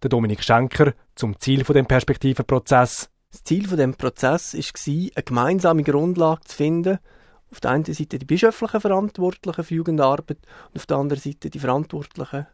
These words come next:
Speaker 2: von der pfarreilich orientierten Jugendarbeit, dass man eine gemeinsame Grundlage hat, wo man die Vergangenheit gefasst hat, zusammengetragen hat und weiterdenkt, wie sich das könnte weiterentwickeln.
Speaker 1: Die Vertreterinnen und Vertreter von der pfarreilich orientierten Jugendarbeit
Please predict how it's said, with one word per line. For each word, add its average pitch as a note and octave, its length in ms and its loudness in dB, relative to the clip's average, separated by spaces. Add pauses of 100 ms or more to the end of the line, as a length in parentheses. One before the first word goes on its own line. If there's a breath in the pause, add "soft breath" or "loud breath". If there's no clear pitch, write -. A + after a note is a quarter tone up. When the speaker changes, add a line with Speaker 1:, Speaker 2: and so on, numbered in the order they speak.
(200)
Speaker 2:
von - 180 -14
der C3 140 -4
pfarreilich C3+ 420 -4
orientierten D3+ 600 -2
Jugendarbeit, D#3 720 -4 (280 loud breath)
dass - 140 -16
man C#3+ 100 -4
eine B2 80 -10
gemeinsame D#3 600 0
Grundlage D3 720 -2
hat, - 300 -12 (120)
wo D3 120 2
man C3+ 140 -2
die - 120 -18
Vergangenheit F3+ 840 2
gefasst - 500 -2
hat, F3+ 140 -4 (500 soft breath)
zusammengetragen D#3 680 0
hat C#3+ 120 -6
und C3 140 -4
weiterdenkt, C#3+ 760 -8 (360 soft breath)
wie C#3+ 80 -12
sich C3+ 160 -8
das - 180 -10
könnte C3 400 -6
weiterentwickeln. - 800 -14 (680)
Speaker 1:
Die - 40 -18
Vertreterinnen C3+ 600 4
und G#2+ 120 0
Vertreter A#2+ 580 2
von B2 140 -4
der G#2+ 80 -2
pfarreilich B2 460 2
orientierten A#2 600 0
Jugendarbeit B2+ 680 4